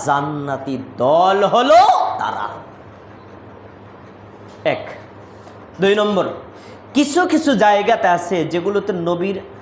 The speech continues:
সরাসরি কোনো আদেশ নিষেধ পাওয়া যায় না। খুব খেয়াল করে কথাগুলো শুনতে হবে।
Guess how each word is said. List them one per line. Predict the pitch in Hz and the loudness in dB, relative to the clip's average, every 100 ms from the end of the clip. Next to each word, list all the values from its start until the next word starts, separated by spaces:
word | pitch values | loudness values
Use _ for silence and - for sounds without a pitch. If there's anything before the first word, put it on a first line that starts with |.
| - | -16
সরাসরি | - - 220 247 277 269 302 302 | -10 0 2 4 2 2 0 0
কোনো | - 247 247 | 0 0 2
আদেশ | 196 196 254 254 196 | 0 0 -2 -4 -6
নিষেধ | 190 233 - | -4 -4 -2
পাওয়া | 170 156 139 123 | 0 2 0 0
যায় | 123 110 | -2 -2
না। | 107 - - - - - - - - - - - | -6 -12 -18 -20 -20 -20 -20 -20 -20 -20 -14 -4
খুব | 156 - | -4 0
খেয়াল | 156 165 175 175 165 | 2 4 4 4 2
করে | 170 160 | 0 0
কথাগুলো | 156 143 135 127 | 0 -2 -4 -4
শুনতে | - 147 131 | -6 -8 -6
হবে। | 107 | -8